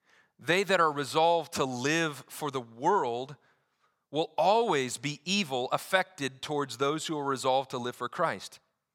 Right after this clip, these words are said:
We may lament this state of things, but we cannot prevent it. Grace and nature can no more amalgamate than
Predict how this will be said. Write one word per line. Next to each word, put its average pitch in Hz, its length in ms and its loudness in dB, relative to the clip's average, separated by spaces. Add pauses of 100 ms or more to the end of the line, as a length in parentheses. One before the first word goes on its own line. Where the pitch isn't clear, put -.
(720)
We 190 160 0
may 180 180 4
lament 139 560 0 (100)
this 139 160 -4
state 123 300 -2
of 113 80 -8
things, 120 320 -8
but 165 140 -6
we 160 100 -6
cannot 160 520 -4
prevent 143 440 -6
it. - 100 -12 (1200)
Grace 151 680 0 (160)
and 139 240 -6
nature 139 520 -2
can 147 340 -2
no 190 200 0
more 175 320 0
amalgamate 143 800 0
than 135 160 -2